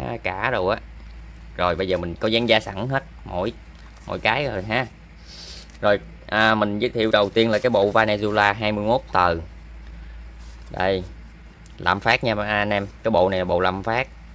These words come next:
Đó. Venezuela hai mươi mốt tờ. Bộ này bây giờ là Venezuela đã hủy bỏ rồi ha anh em. Bộ này giá hiện tại bên mình bán là hai trăm năm mươi K rồi. Đây, mình sẽ quay từng tờ cho anh em xem ha.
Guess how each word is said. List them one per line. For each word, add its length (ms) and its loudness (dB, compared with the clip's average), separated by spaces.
Đó. 280 0
Venezuela 800 2
hai 120 0
mươi 100 0
mốt 160 2
tờ. 220 6
Bộ 140 0
này 120 0
bây 140 4
giờ 200 8
là 160 6
Venezuela 560 4
đã 80 6
hủy 260 4
bỏ 220 2
rồi 180 0
ha 140 -2
anh 140 -2
em. 140 0
Bộ 120 0
này 180 0
giá 120 4
hiện 220 0
tại 180 0
bên 140 2
mình 160 0
bán 180 0
là 120 2
hai 200 0
trăm 220 -2
năm 140 -4
mươi 100 -4
K 320 2
rồi. 260 2
Đây, 260 4
mình 100 -8
sẽ 100 -2
quay 140 2
từng 140 -2
tờ 160 2
cho 100 0
anh 80 -2
em 120 -4
xem 220 -4
ha. 220 2